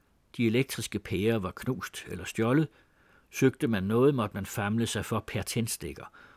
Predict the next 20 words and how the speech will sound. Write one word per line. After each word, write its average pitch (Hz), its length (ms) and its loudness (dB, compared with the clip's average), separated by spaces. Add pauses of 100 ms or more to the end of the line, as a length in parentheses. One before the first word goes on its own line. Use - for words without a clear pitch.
(200)
og 117 140 -2
når 117 80 2
man 113 140 0
ikke 143 140 -2
direkte 123 460 0
frøs, - 480 2
var 110 100 0
det 104 100 -2
kun 170 200 2
fordi, - 300 -4
man 113 160 0
i 95 40 0
forvejen 113 520 4
sad 90 260 -2
stuet 101 320 -2
sammen 98 320 -2
seks-otte 107 680 -2
på 85 140 -10
hvert 92 220 -6
sæde. 76 320 -6